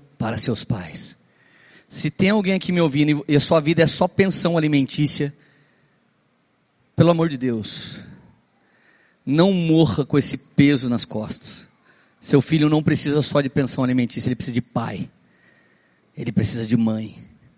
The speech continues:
Não seja omisso. Se você teve um filho, agora dê destino para esse filho. E não pense vocês que nada na vida pode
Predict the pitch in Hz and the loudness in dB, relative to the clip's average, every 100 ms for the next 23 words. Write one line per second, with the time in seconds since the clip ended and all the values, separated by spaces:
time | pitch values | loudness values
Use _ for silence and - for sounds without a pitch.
0 | _ _ _ _ _ _ _ _ _ _ | _ _ _ _ _ _ _ _ _ _
1 | _ _ _ _ _ - 143 175 180 - | _ _ _ _ _ -8 0 2 4 2
2 | 185 165 175 160 156 151 127 - 123 98 | 2 2 0 2 2 2 2 -2 -6 -10
3 | - - _ _ _ _ _ _ _ _ | -16 -20 _ _ _ _ _ _ _ _
4 | - - 135 - 156 156 165 151 - 160 | -4 0 0 2 2 4 2 0 -2 0
5 | 165 160 165 - 139 131 139 143 139 127 | 2 2 0 -4 -10 0 2 2 0 0
6 | 127 - - 156 160 139 139 - - 120 | -2 -4 -4 -4 -4 -4 -2 -2 -4 -6
7 | 107 92 - _ _ _ _ _ _ - | -6 -6 -12 _ _ _ _ _ _ -20
8 | - - - 190 202 - 202 208 220 202 | -20 -4 2 4 4 4 4 4 4 4
9 | 180 196 185 - - 185 185 180 180 185 | 4 4 4 2 -2 -2 0 2 2 0
10 | 170 180 185 156 127 135 123 113 98 95 | 0 0 0 -2 -2 -2 0 -4 -6 -12
11 | - _ _ _ _ _ _ _ _ _ | -20 _ _ _ _ _ _ _ _ _
12 | _ _ _ _ _ _ _ _ _ _ | _ _ _ _ _ _ _ _ _ _
13 | 135 143 143 123 135 120 | 4 4 4 0 -2 -4